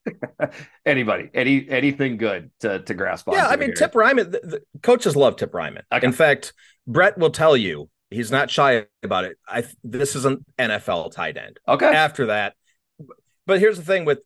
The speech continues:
Speaker 2: even with Tip, he's not a huge receiving threat. He can catch the ball, but he's
Speaker 1: Yeah.
Speaker 2: not gonna,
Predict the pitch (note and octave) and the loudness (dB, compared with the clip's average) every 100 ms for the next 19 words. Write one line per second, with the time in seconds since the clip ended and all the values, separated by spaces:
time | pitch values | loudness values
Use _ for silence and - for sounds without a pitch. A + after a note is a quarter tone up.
0 | _ D#3+ D#3+ D#3+ - F3+ A2 - _ _ | _ -12 -6 -6 0 0 0 -6 _ _
1 | _ _ D#3 C#3+ F#3 D3 - G3 D3+ D3 | _ _ -16 -8 -8 -8 -8 -10 -10 -12
2 | - G3 D#3 - F2 - F#3 G3+ D3+ F3+ | -8 -6 -6 -8 -12 -10 -8 -8 -4 -6
3 | F#3+ - A2+ G2 A2+ A#2+ G#2 F2 A2+ E2 | -4 -4 -2 -4 -2 -2 -2 -2 -4 -6